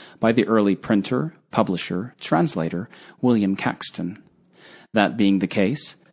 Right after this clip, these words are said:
the systematic use of command syntax as found in the Book of Mormon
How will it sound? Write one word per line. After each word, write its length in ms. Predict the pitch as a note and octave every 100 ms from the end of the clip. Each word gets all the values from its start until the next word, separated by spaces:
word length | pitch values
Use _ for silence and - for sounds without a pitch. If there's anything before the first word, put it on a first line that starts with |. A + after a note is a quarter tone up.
| _
the 80 | A#2+
systematic 720 | - G#3 - B3 D#3 D3 C#3+
use 280 | B2 B2+ -
of 120 | A2+
command 580 | - A#2 A2 A#2 B2+ C#3
syntax 680 | - A2+ A2 A#2 A2+ - -
as 160 | G2+ -
found 380 | A2 G#2+ A#2
in 80 | A2
the 60 | G2+
Book 180 | A2 A2
of 120 | A2+
Mormon 440 | G2 F#2+ A2 C3+